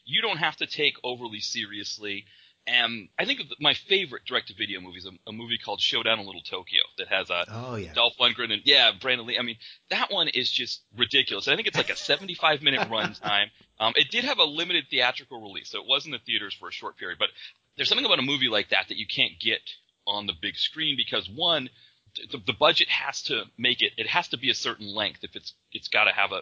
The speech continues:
Speaker 1: you know, a, a budget behind it. So, like, a Fast and the Furious movie, it might be fun and over the top, but it's gotta be at least two, two and a half hours.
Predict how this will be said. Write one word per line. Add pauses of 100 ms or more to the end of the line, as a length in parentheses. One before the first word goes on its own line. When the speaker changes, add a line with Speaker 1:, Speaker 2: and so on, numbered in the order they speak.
Speaker 1:
you
know,
a,
a
budget
behind
it.
So,
like, (300)
a
Fast
and
the
Furious
movie,
it
might
be (320)
fun
and
over
the
top,
but
it's
gotta
be
at
least
two,
two
and
a
half
hours.